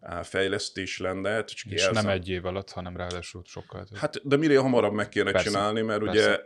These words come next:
Speaker 1: hát gyakorlatilag egy harmadik világbeli ország szintjén van a vasúti rendszerünk. Ugye itt is azért, a, ha már költségvetés, vagy a,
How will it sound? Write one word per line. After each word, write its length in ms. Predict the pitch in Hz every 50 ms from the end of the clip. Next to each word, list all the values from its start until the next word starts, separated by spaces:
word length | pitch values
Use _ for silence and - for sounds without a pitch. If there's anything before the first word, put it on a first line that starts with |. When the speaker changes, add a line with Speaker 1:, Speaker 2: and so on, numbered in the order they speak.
| 90
Speaker 1:
hát 280 | 92 98 101 - - 104
gyakorlatilag 720 | 101 104 101 95 95 98 101 101 - - 101 104 101 95 92
egy 140 | 98 95
harmadik 520 | - - 92 90 - - 82 80 - - -
világbeli 480 | 95 90 82 87 90 87 87 85 87
ország 500 | 87 87 87 - - - 90 85 90 92
szintjén 520 | - - - - 82 82 82 - 82 85 87
van 120 | 87 87
a 40 | 87
vasúti 380 | 85 87 - - 107 - - 95
rendszerünk. 600 | 92 95 - - - - 110 110 113 120 120 - - - - - - -
Ugye 300 | - 92 95 98 - -
itt 200 | - 104 - -
is 140 | - 101 -
azért, 240 | 95 90 92 95 92
a, 100 | 95 110
ha 140 | - - 95
már 160 | 92 95 95
költségvetés, 880 | - 101 101 98 - - 98 92 98 92 - 95 95 - - - - _
vagy 200 | - 101 - -
a, 80 | - -